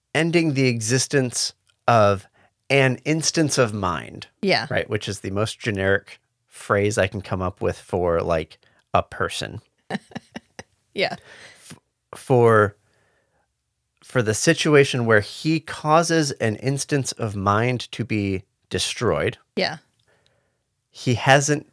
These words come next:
Speaker 1: done that with his teeth.
Speaker 2: In a hundred years.
Speaker 1: Because turning someone into a vampire maintains that instance of mind.
Speaker 2: Yes.
Speaker 1: Uh,
Speaker 2: Yeah.
Speaker 1: so technically, he didn't end Serena.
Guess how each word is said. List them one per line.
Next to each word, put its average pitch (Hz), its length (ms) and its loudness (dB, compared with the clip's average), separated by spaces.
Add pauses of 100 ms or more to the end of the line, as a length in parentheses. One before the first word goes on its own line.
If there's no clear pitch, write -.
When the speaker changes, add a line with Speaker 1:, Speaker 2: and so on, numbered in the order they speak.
(120)
Speaker 1:
done 104 340 4
that 101 340 2
with 98 160 -6
his 82 180 -8
teeth. - 480 -16
Speaker 2:
In 196 140 0
a 170 60 -2
hundred - 360 -10
years. - 400 -16 (160)
Speaker 1:
Because 101 580 0 (220)
turning 143 340 2
someone 107 300 0
into 95 280 -4
a 85 60 -4
vampire 110 760 2 (240)
maintains 92 920 -6
that - 280 -8 (140)
instance 87 440 -10
of - 140 -12
mind. 67 300 -6
Speaker 2:
Yes. - 560 -10 (260)
Speaker 1:
Uh, - 60 -12
Speaker 2:
Yeah. - 180 -8 (160)
Speaker 1:
so 87 460 -2 (1080)
technically, 143 800 0 (200)
he - 200 -4
didn't 143 400 0 (440)
end 127 460 2
Serena. 104 840 -2